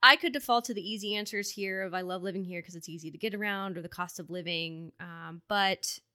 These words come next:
one of the things that I love about Cincinnati, and I think people that aren't from here don't know, is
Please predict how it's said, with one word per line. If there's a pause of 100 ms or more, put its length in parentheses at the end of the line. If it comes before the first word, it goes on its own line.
(140)
one
of
the
things
that
I
love
about
Cincinnati,
and
I
think
people
that
aren't
from
here
don't
know,
is